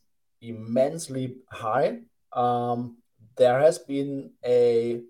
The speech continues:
football boom in Germany starting at around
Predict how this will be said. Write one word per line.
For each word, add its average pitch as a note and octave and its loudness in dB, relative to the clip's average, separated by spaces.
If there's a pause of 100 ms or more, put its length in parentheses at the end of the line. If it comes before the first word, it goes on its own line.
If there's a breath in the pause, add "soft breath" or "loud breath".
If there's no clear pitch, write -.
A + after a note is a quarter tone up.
(260)
football C#3 0
boom B2+ -8
in B2 -8
Germany A#2 -2
starting A2 -4
at G#2+ -4
around G#2 -2